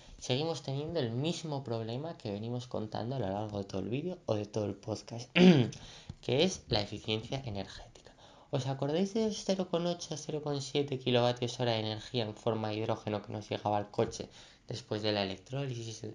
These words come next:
y después de todo eso? Pues bien, con, con ese, con ese porcentaje, con esa cantidad de energía, con esa cantidad de energía, en la pila de combustible solo aprovecharíamos un ochenta por ciento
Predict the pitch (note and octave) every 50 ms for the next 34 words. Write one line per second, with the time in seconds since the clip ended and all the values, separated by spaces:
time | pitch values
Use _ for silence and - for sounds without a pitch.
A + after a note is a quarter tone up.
0 | - - B2+ A#2+ A2+ A2 - - B2 A#2 A2+ A2+ A2 - B2+ D#3 F3+ F#3+ - C3+
1 | - - - - - - - - - C#3 B2+ A#2+ B2+ A2 G2 - - - - -
2 | - - - - - C3+ C3 C3+ C3+ C3+ C3+ C3 C3 C3+ - - - - - -
3 | A#2+ A#2+ B2+ D#3 D#3 - - G3 F#3 F3 E3 D#3+ D3+ C#3+ C3 B2+ B2 - - C3
4 | - B2 A#2+ B2 C3 - E3+ - - C#3+ C3 B2+ B2+ B2 A#2+ B2 B2+ C3 - E3+
5 | E3 D3+ C3+ B2 B2+ C3+ C#3 C3 C3 B2 B2 B2 A#2+ A#2+ A#2 A#2 A2+ A2+ A2+ -
6 | - B2 A#2+ A2 - - - - - - - - - - - - - - G2+ A2+
7 | - C3 B2 B2 A#2+ B2 A#2 A2 A2 G#2+ G#2+ G#2 - - D#3 E3+ F#3+ G3 - -
8 | - - C3 B2 A#2+ A#2 A#2+ - - F3+ F#3 G3+ G3 F3 - D3+ C#3+ C#3 C#3 C3+
9 | - - F3+ F#3+ G3+ G3+ G3 - D#3+ E3 D#3+ D#3+ D#3 D3 C#3 C#3 C3+ - - B2
10 | C3+ D#3+ E3+ F3 E3 C3 - - E3+ F3 E3+ D3+ C3 - - - D#3 E3+ F#3 F#3
11 | - E3+ D3 - B2 A#2+ B2 - - C#3+ C#3 C#3+ C#3 C#3 - E3 F3+ F3